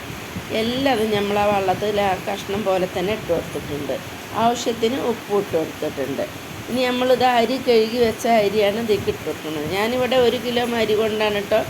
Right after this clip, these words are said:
ചെമ്മീൻ ബിരിയാണി വെക്കുന്നത്. അപ്പോൾ ഒരു കിലോ അരിക്കുള്ള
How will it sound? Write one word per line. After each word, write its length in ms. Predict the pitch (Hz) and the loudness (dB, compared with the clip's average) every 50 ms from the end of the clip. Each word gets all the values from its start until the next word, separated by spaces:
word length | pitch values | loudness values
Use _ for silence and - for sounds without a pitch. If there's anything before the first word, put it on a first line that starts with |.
| - - - - - - - - | -6 -8 -8 -10 -10 -8 -4 0
ചെമ്മീൻ 320 | 240 226 226 220 208 214 208 208 | 0 2 2 2 2 2 2 2
ബിരിയാണി 320 | 202 196 208 202 196 202 202 | 2 4 2 2 2 2 0
വെക്കുന്നത്. 420 | 202 196 - 196 185 190 180 180 208 202 185 | 0 0 -2 -4 -2 -2 0 2 2 2 2
അപ്പോൾ 140 | 180 208 214 208 | 2 0 0 0
ഒരു 100 | 214 262 247 233 | 0 0 -2 0
കിലോ 220 | 240 233 233 240 247 247 233 220 | 0 0 0 0 0 0 0 0
അരിക്കുള്ള 460 | 220 220 220 214 - 226 226 226 | 0 0 -2 -2 0 2 4 4